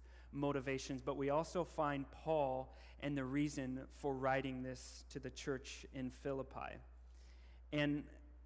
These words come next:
this church in Philippi was the first to hear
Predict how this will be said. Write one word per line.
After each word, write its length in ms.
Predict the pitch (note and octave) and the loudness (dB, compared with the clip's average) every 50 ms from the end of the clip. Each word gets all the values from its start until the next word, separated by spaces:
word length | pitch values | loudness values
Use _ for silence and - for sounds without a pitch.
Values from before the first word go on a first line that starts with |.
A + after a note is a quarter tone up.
| - - F3+ D#3+ | -16 -12 -4 6
this 280 | D#3 F3+ F#3 F3+ - | 8 8 8 8 4
church 400 | - - - A#3 A#3+ C4 B3+ - | -2 0 2 4 4 4 4 2
in 80 | G3+ - | 0 2
Philippi 280 | - F3+ E3 D#3+ D#3 | 2 4 6 8 8
was 140 | D3 D3 C#3+ | 8 6 4
the 100 | C#3+ C#3+ | 2 -2
first 460 | - - - - F3+ F#3+ F#3 - - | -4 -2 2 4 6 6 6 4 0
to 60 | - D3+ | -4 -6
hear 720 | - - - F#3+ F#3 E3+ D3 C3+ C3 D3 E3 F3 D#3+ | -6 -4 0 2 4 6 6 6 6 4 2 -2 -4